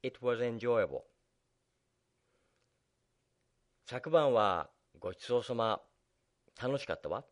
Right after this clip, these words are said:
タイがウインクしながら言いました。知的女性、つまりインテリジェントウォーマンの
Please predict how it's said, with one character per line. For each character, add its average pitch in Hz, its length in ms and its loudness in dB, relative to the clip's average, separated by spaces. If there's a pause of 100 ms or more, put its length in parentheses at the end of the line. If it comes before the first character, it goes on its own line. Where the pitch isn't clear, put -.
(1500)
タ 196 160 6
イ 131 120 8
が 117 240 6 (100)
ウ 131 140 -2
イ 208 60 0
ン 196 40 -4
ク 147 100 -8
し 120 120 -10
な 113 120 -2
が 95 100 -2
ら 82 220 -4
言 90 120 -14
い 92 40 -10
ま 85 120 -6
し - 80 -18
た。 - 160 -14 (1040)
知 - 140 -12
的 165 360 2
女 110 160 -2
性、 - 440 -2 (640)
つ - 100 -18
ま 113 80 0
り 113 220 -4 (240)
イ 98 100 -10
ン 92 200 -12
テ 139 140 -10
リ 170 120 -2
ジ 170 80 -4
ェ 160 80 -2
ン 151 40 -12
ト - 120 -20
ウ 131 80 -2
ォ - 40 0
ー - 20 -2
マ 87 100 -6
ン - 60 -14 (540)
の 120 180 0